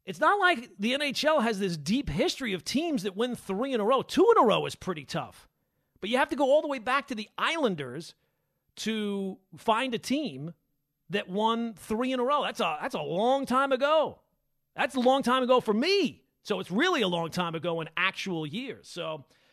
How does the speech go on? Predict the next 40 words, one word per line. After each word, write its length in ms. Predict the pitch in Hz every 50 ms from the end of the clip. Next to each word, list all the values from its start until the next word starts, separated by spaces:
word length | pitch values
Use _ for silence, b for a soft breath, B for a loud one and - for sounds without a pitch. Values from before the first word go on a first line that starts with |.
| b b b b
um, 420 | b 156 156 156 160 160 160 165 -
the, 100 | 175 180 175
the 160 | 170 170 180
Rangers 460 | 170 185 202 220 233 226 175 240 226 156
are 160 | - 170 170
definitely 440 | 160 131 165 208 202 - 220 214 208
the 100 | 175 175
story 340 | - - - 202 202 202 196
right 280 | 180 180 180 180 165
now. 420 | 170 180 180 185 185 185 185 190 - -
And 440 | 156 143 143 143 139 139 139 131 - _ _ _ _ _ _ _ _ _ _ _ _ _ _ _
to 120 | - - 202
me, 640 | 202 214 247 311 330 294 226 190 185 180 180 170 _ _ _ _ _ _ _ _ _ _ _ _ -
just 300 | 139 - 277 285 277 269
as 140 | 233 175
an 80 | 190 175 - -
outsider, 500 | 196 214 202 185 - - 165 139 139 139
just 240 | 123 175 220 - -
as 140 | 214 151 175
a 120 | 151 147
fan, 460 | - - - - 214 202 165 143 135
because 180 | 151 156 240 254
I 60 | 285
can't 240 | - - 339 320 254
relate 360 | 240 202 202 220 247 254 202
to 160 | - 220 214
it 60 | 202
as 120 | 180 165 -
a 80 | 147
hockey 520 | 120 - - - - 277 285 277 - 190 147
person, 380 | - - 156 147 139 - 180
but 120 | 165 226 226
I 60 | 233
can 160 | 233 240 254
relate 280 | 254 262 269 311 302 -
to 120 | - 240 226
it 60 | 202
as 100 | 175 156
a 40 | 151
fan, 440 | - - 220 226 202 143 131 113